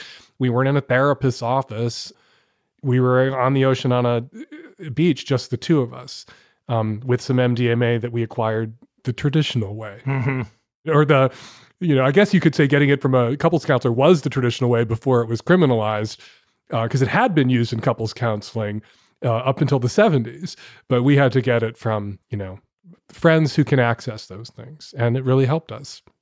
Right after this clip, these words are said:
Speaker 2: Did you continue to use it to reconnect or re-, reprocess these issues thereafter?
Speaker 1: Uh, we haven't. And, you know, we had used E once when we first met each other, twenty-five, or,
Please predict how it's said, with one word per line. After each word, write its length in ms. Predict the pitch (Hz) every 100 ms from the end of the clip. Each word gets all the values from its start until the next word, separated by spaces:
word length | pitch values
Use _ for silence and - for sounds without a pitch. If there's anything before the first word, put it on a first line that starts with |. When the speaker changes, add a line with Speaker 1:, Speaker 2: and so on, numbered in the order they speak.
| _
Speaker 2:
Did 180 | - 240
you 60 | 131
continue 480 | 131 101 143 131 139
to 100 | 135
use 340 | 120 131 123
it 100 | 160
to 140 | - 113
reconnect 600 | 120 113 117 117 131 127
or 60 |
re-, 380 | 104 117 117 104 _ _
reprocess 580 | 131 120 127 120 139 -
these 200 | 127 -
issues 300 | 123 135 110
thereafter? 520 | 127 117 147 - 247 - - _ _
Speaker 1:
Uh, 220 | 170 165
we 120 | 170 175
haven't. 500 | 202 233 170 113 120
And, 320 | 147 143 143 151 - 208 220 -
you 200 | 160 156
know, 80 | 147
we 120 | 175
had 120 | 160
used 260 | 175 175 175
E 100 | 156
once 400 | 139 139 - -
when 120 | 135
we 120 | 131
first 320 | - 127 -
met 160 | 123 120
each 160 | 139
other, 320 | 170 165 185 185
twenty-five, 640 | - 123 120 117 120 120 190
or, 300 | 123 113